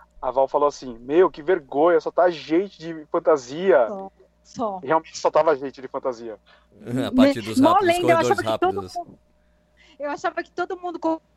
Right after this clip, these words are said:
Speaker 2: corria fantasiado. Mentira, isso daí não é verdade.
Speaker 3: Isso é na parte
Speaker 2: Pouquíssimas
Speaker 3: bem lá
Speaker 2: pessoas
Speaker 3: de trás, é bem lá de trás é o pessoal fantasiado. Quem larga bem lá junto com o pessoal do Mania de Corrida, né? Que eles fizeram o pelotão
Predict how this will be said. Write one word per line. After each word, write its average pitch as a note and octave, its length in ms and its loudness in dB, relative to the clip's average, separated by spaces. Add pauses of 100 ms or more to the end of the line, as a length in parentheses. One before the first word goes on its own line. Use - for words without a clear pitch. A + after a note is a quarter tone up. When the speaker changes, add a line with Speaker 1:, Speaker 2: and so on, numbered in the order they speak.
Speaker 2:
corria C#4+ 300 2
fantasiado. C4+ 880 -2
Mentira, C#4 520 -6
isso G#3+ 140 -12
daí A3 180 -2
não A#3 160 -4
é C#4 60 -2
verdade. G#3 600 -6
Speaker 3:
Isso F3 200 0
é D4+ 60 4
na - 100 -4
parte D#4 280 -2
Speaker 2:
Pouquíssimas - 80 -8
Speaker 3:
bem G3 240 -2
lá F3+ 100 -2
Speaker 2:
pessoas E3 60 -4
Speaker 3:
de D3+ 100 -6
trás, G#2+ 380 -4
é G#2+ 60 -8
bem D3 160 -10
lá D#3 120 -8
de C3 60 -20
trás B2+ 340 -6
é B2 80 -6
o A2+ 80 -8
pessoal G#2+ 320 -10
fantasiado. F#2 580 -16 (220)
Quem F#2 120 -16
larga G2+ 260 -12
bem A2+ 320 -10
lá A#2+ 180 -6
junto B2 320 -10
com A#2 120 -12
o G#2+ 60 -14
pessoal G#2 300 -10
do G2+ 80 -12
Mania F#2+ 240 -10
de - 80 -16
Corrida, E2+ 380 -12
né? E2+ 100 -12
Que - 80 -16
eles E2+ 100 -12
fizeram F#2+ 300 -10
o E2+ 60 -10
pelotão F#2 680 -10